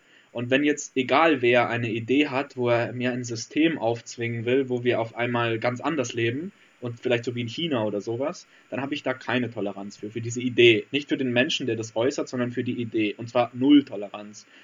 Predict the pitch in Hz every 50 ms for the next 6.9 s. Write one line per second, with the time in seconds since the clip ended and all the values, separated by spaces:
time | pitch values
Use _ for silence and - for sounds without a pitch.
0 | _ - - 123 127 131 131 131 135 139 143 120 123 123 123 127 127 143 165 170
1 | 175 - 147 135 131 123 123 123 139 156 156 - - 131 123 - 139 135 139 151
2 | 151 - - - - - - - 120 120 127 123 127 123 120 120 113 117 123 139
3 | 139 - 139 127 127 123 127 120 127 123 113 110 127 127 143 156 156 113 127 139
4 | 143 - - 139 127 127 127 117 117 - 131 123 117 117 - 117 113 113 117 123
5 | 123 117 120 113 135 139 139 123 117 110 101 98 95 - - 104 101 98 95 101
6 | 98 101 110 127 131 123 - 131 139 139 - - 113 117 - 104 98